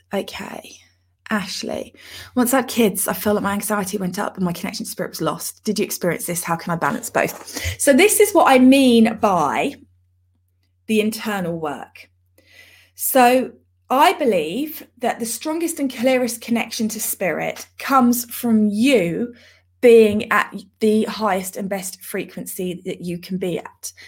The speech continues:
Now, that frequency will move. You'll have good days and bad days. It's never a constant. Nobody's in a constant, but it needs to be generally higher up.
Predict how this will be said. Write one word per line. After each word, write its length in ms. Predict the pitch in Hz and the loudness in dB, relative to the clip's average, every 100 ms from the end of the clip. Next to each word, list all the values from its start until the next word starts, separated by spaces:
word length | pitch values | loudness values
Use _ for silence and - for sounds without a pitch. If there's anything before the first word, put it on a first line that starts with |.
| - | -4
Now, 80 | 220 | 0
that 180 | 277 - | 2 2
frequency 440 | 254 240 233 202 | -2 -4 -6 -6
will 100 | 180 | -4
move. 360 | 190 233 269 254 | 2 2 2 0
You'll 100 | 190 | -2
have 120 | 185 | 0
good 200 | 226 226 | -2 0
days 260 | 233 220 | 0 0
and 80 | 208 | -2
bad 240 | 185 208 214 | -2 -2 0
days. 240 | 226 226 | 0 0
It's 160 | - - | -4 -4
never 480 | 190 233 247 196 | 2 4 4 0
a 60 | 175 | -4
constant. 600 | 175 180 185 - 208 208 | -6 -10 -8 -8 -6 -2
Nobody's 680 | 208 214 240 214 165 160 160 | 0 4 4 4 0 -2 -4
in 80 | 151 | -6
a 80 | |
constant, 640 | 143 175 165 - - 190 190 - - - _ | -8 -10 -10 -10 -8 -8 -10 -18 -20 -20 _
but 140 | 214 | 2
it 180 | 220 - _ 226 | 4 0 _ 4
needs 280 | 247 247 | 4 4
to 80 | - | -2
be 180 | 233 196 | -2 -2
generally 600 | 185 233 240 226 214 214 _ | 2 4 4 4 2 -2 _
higher 420 | - 208 180 175 | -6 0 2 2
up. 240 | 156 - | 0 -4